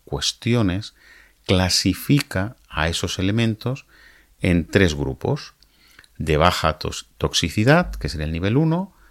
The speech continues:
de media y de alta toxicidad, que es el número tres. Y en función de la toxi-, toxicidad, pues en las reglas Kramer dicen cuántos miligramos deben de tener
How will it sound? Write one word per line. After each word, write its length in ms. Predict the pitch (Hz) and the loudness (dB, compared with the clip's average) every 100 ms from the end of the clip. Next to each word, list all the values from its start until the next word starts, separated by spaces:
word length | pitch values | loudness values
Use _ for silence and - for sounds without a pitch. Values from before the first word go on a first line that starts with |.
| _ - | _ -8
de 160 | 82 | -2
media 480 | 95 139 160 175 190 - _ | 4 6 6 0 -4 -12 _
y 100 | 90 | -4
de 260 | 80 73 - | -2 -2 -2
alta 400 | 95 98 90 80 | 0 2 0 -2
toxicidad, 560 | 90 85 101 - 107 113 | -2 -4 -4 0 -2 0
que 80 | 95 | -4
es 100 | 85 | -4
el 80 | |
número 260 | 80 78 69 | -6 -6 -8
tres. 260 | - - - | -10 -14 -2
Y 80 | 95 | -2
en 80 | |
función 360 | 85 92 87 120 | 0 -2 -2 0
de 80 | 127 | 0
la 120 | 123 | 0
toxi-, 480 | 123 - 135 135 - _ _ | -2 -2 0 -2 -4 _ _
toxicidad, 680 | - 131 - 143 165 180 190 - - - - - _ _ | -4 -2 -2 0 0 0 -4 -12 -20 -20 -20 -20 _ _
pues 380 | 90 78 - - - - - | 0 0 -4 -10 -18 -20 -8
en 140 | 87 80 | -4 -2
las 140 | 78 | 0
reglas 320 | 92 95 98 | 2 2 0
Kramer 440 | - 120 117 131 - _ _ _ _ | 2 2 2 -2 -8 _ _ _ _
dicen 400 | 98 95 113 - _ _ _ _ | -2 0 -2 -2 _ _ _ _
cuántos 600 | 113 120 143 135 82 82 | 4 6 6 4 0 -2
miligramos 720 | 85 82 90 104 104 117 - _ _ _ _ | 0 0 2 2 2 -4 -8 _ _ _ _
deben 1000 | 95 90 92 92 107 113 104 117 113 101 | -10 -8 -10 0 4 4 4 0 -6 -6
de 140 | 90 | -6
tener 440 | 78 82 92 95 | -2 0 0 -2